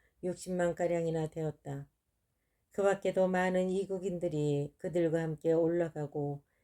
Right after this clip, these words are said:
양과 소 등 수많은 가축대도 올라갔다. 그들은 이집트에서 가지고 나온 반죽으로 누룩 없는 과자를 구웠다.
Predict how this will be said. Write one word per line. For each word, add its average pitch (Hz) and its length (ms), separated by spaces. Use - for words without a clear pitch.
양과 170 480
소 185 280
등 156 500
수많은 185 500
가축대도 170 720
올라갔다. 156 720
그들은 202 480
이집트에서 202 640
가지고 190 400
나온 185 340
반죽으로 170 840
누룩 180 280
없는 170 320
과자를 160 480
구웠다. 156 520